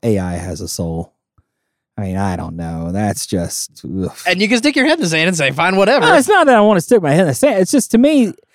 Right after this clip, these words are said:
Speaker 1: to, I think, number one, humanity, and especially American humanity, is generally, especially right now in these times, negative.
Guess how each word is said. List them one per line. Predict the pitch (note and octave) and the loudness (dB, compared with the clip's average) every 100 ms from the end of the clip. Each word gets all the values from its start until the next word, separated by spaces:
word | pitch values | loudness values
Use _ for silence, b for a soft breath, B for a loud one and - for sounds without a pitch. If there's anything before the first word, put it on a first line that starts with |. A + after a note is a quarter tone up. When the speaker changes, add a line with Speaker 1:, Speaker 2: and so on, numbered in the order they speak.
| b b b b | b b b b
Speaker 1:
to, | - B2 - | -6 -6 -2
I | F#3+ | -2
think, | F3+ B3+ A3 _ | 2 2 2 _
number | F3+ G3 C#4 | 0 2 4
one, | G3+ E3+ D3+ | 4 4 2
humanity, | D3 D3 C3+ A#2+ G2+ A2 C3+ - | 2 2 4 2 2 0 -2 -4
and | C#3 | 0
especially | C#3 - F#3+ - D#3+ C3 A#2+ - | 0 4 2 4 2 2 2 -2
American | A#2+ B2 B2+ B2 B2 | -2 2 2 2 0
humanity, | G2+ G#2+ A2 G2 F#2+ F#2+ | -2 -2 -2 -2 -2 -4
is | - G#2+ G2 - A#2 | -4 -4 -4 -8 0
generally, | D#3+ G3 D3 A2+ A2 | 2 4 4 2 0
especially | - - E3+ - B2 | -4 0 0 2 2
right | G#2+ A2+ G#2+ | 2 2 0
now | G2+ G2 | -4 -2
in | F#2+ | -4
these | F#2+ | -6
times, | - F#2+ F#2 F#2 - b b b - | -6 -6 -4 -6 -12 b b b -6
negative. | G#2 F2+ E2 - - | -4 -4 -6 -14 -16